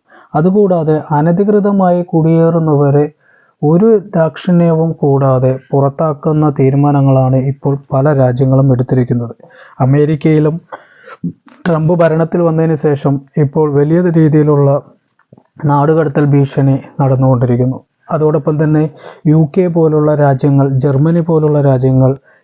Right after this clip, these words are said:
എല്ലാ രാജ്യങ്ങളിലും ഇപ്പോൾ ഈ പൗരത്വത്തെക്കുറിച്ച് വലിയ തരത്തിലുള്ള നിയമമാറ്റങ്ങളാണ് വന്നുകൊണ്ടിരിക്കുന്നത്. പല, ഒരുപാട് ജനസംഖ്യ കൂടുന്നതിലൂടെ ആ രാജ്യത്തിലെ നിയമവ്യവസ്ഥകളും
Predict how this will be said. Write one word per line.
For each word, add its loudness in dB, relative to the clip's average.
എല്ലാ 0
രാജ്യങ്ങളിലും 0
ഇപ്പോൾ -2
ഈ 2
പൗരത്വത്തെക്കുറിച്ച് -2
വലിയ 2
തരത്തിലുള്ള -2
നിയമമാറ്റങ്ങളാണ് 0
വന്നുകൊണ്ടിരിക്കുന്നത്. 0
പല, 0
ഒരുപാട് 0
ജനസംഖ്യ 0
കൂടുന്നതിലൂടെ 0
ആ 0
രാജ്യത്തിലെ -2
നിയമവ്യവസ്ഥകളും 0